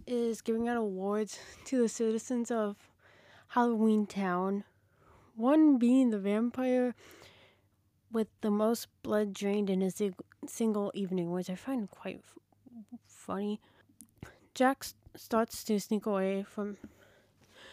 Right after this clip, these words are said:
everyone else. I did not write this well, but we see Jack go into a cemetery. J-, Sally's also in the cemetery after getting away from the doctor. We head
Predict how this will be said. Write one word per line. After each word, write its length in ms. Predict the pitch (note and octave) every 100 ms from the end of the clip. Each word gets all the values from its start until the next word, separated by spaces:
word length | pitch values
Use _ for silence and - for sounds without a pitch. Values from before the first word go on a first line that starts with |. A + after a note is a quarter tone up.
| - _ -
everyone 380 | G#3 A3 A3 -
else. 520 | F#3+ F3 G#3 - - - _ - _
I 60 | G#3+
did 160 | F#3+ F3
not 280 | F3+ F3
write 220 | F3 F3 -
this 160 | G3
well, 220 | G3 F#3+ -
but 140 | - - - - - - - - _ _ _ _ _
we 140 | A#3+ A#3
see 220 | - C4
Jack 260 | A#3+ B3 B3 -
go 180 | A3+
into 200 | A#3 A#3
a 80 | B3
cemetery. 800 | - G3+ G3 F#3 G3+ G3 G3+ G#3 - - _ _ -
J-, 280 | B3+ A#3 A#3
Sally's 500 | - A3 G#3 G#3+ G3+
also 240 | A#3+ B3+
in 160 | B3 G#3
the 80 | G3
cemetery 480 | G3 G3 F#3+ G#3 F#3
after 240 | F#3+ G3
getting 200 | G3 G3
away 200 | F#3 F3+
from 220 | F#3 F#3+
the 60 | F3+
doctor. 580 | F3 F3 - G#3 G#3 G3 - _ _
We 120 | B3+
head 260 | G3 C#4